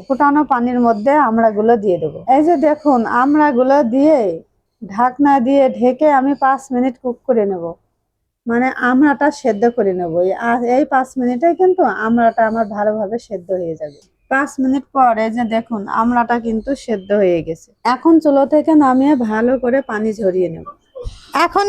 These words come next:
এই যে দেখুন, আমড়ার পানিগুলো এভাবে ভালো করে ঝরিয়ে নিয়েছি, আর আমড়াটা দেখুন, কালারটা চেঞ্জ হয়ে গেছে। এখন, এখন আমি চুলোয় আবারও একটা পাতিল বসিয়ে দেবো, আর পাতিলটা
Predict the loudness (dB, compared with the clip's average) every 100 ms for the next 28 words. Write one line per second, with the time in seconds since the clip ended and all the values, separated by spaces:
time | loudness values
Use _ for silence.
0 | 0 0 2 0 0 2 2 0 0 -2
1 | 0 0 0 -2 0 2 2 2 4 2
2 | 2 0 0 0 0 2 0 2 2 2
3 | 2 2 0 0 -4 -6 -12 -16 -20 _
4 | _ _ -2 0 0 -2 0 0 0 0
5 | 0 0 -2 -4 -2 0 0 0 0 0
6 | 2 0 0 -4 -4 -10 -12 -20 _ _
7 | -2 -2 0 2 4 4 0 -6 _ -6
8 | -4 2 4 6 6 4 0 0 2 0
9 | 2 2 4 2 2 0 2 2 4 4
10 | 2 2 -2 0 0 0 0 -2 -2 -2
11 | 0 0 -2 -8 -8 -8 -8 -8 -6 -6
12 | -4 -4